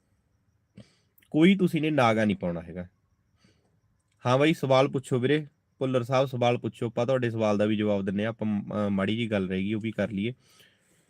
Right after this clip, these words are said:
ਸੋ ਬਈ ਇੱਕ ਟੌਪਿਕ ਤੇ, ਤੇ ਵਧੀਆ ਜਾਣਕਾਰੀ ਵਾਲੀ ਵੀਡੀਓ, ਕਿਉਂਕਿ ਆਪਾਂ YouTube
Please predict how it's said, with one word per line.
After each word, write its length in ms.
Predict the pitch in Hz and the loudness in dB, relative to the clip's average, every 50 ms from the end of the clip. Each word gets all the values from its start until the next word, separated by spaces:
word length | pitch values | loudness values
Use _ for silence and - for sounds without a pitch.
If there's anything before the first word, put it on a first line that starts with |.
| _ _ _ _ _ _ _ _ _ _ _ | _ _ _ _ _ _ _ _ _ _ _
ਸੋ 240 | - - 156 151 147 | -4 0 0 2 6
ਬਈ 240 | 151 175 185 - - _ | 6 6 4 4 0 _
ਇੱਕ 460 | 147 135 _ _ _ - 151 151 151 - _ | -4 -4 _ _ _ 2 4 4 4 4 _
ਟੌਪਿਕ 380 | - 127 113 101 - 117 101 120 | 6 6 6 6 2 -2 -4 -2
ਤੇ, 240 | - 135 135 139 139 _ _ _ _ _ _ _ _ _ _ _ - | -2 0 0 0 -2 _ _ _ _ _ _ _ _ _ _ _ 0
ਤੇ 120 | 143 147 | 0 0
ਵਧੀਆ 480 | 139 120 123 120 139 160 190 190 185 180 | 4 6 6 6 8 8 8 8 8 6
ਜਾਣਕਾਰੀ 580 | 135 117 131 120 113 107 98 - 104 98 95 | 6 6 6 6 6 2 0 0 0 0 2
ਵਾਲੀ 200 | 92 92 92 90 | 0 0 -2 -2
ਵੀਡੀਓ, 260 | 87 90 87 92 98 | -4 -4 -4 -4 -6
ਕਿਉਂਕਿ 460 | 98 _ 151 156 160 _ 170 170 175 - - - - - - | -4 _ -2 -2 0 _ 2 2 2 0 -2 -16 -20 -6 -6
ਆਪਾਂ 240 | 147 135 - 147 151 | -6 0 0 0 2
YouTube 420 | 143 139 143 156 151 175 170 151 | 2 2 0 0 0 0 -2 -2